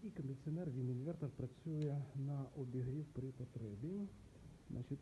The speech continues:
і зараз ми переходимо, так само хороші великі вікна, на всіх вікнах є ролети, можна закрити, посидіти без проблем. І велика шафа купе тут. Телевізор так само, все, все в порядочку. Так,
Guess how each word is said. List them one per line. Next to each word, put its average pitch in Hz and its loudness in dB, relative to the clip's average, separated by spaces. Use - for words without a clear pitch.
і 214 -2
зараз 143 -2
ми 139 0
переходимо, 131 -2
так 131 -2
само 135 2
хороші 135 -2
великі 120 0
вікна, 185 -2
на 143 2
всіх 139 -6
вікнах 135 -2
є 120 0
ролети, 170 -2
можна 110 0
закрити, 135 -4
посидіти - -6
без - -8
проблем. - -10
І 208 -2
велика 131 -2
шафа 120 -2
купе 123 -2
тут. 110 -2
Телевізор 98 -6
так - -12
само, - -12
все, - -14
все - -14
в - -16
порядочку. - -8
Так, 147 6